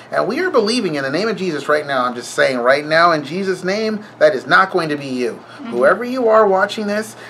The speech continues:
Speaker 1: you are going to continue to believe and you're going to see the glory of God because why? God is faithful to fulfill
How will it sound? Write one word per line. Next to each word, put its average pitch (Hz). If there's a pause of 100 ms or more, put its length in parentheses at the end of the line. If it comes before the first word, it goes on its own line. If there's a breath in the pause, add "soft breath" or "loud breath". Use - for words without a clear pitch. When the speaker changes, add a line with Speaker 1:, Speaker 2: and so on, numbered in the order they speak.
(100)
Speaker 1:
you 190
are 170
going 156
to 143
continue 160
to 254
believe 185 (160 loud breath)
and 143
you're 131
going 220
to 262
see 220
the 185
glory 170
of 165
God 131
because 135
why? 208
God 156
is 135
faithful 214
to 165
fulfill 190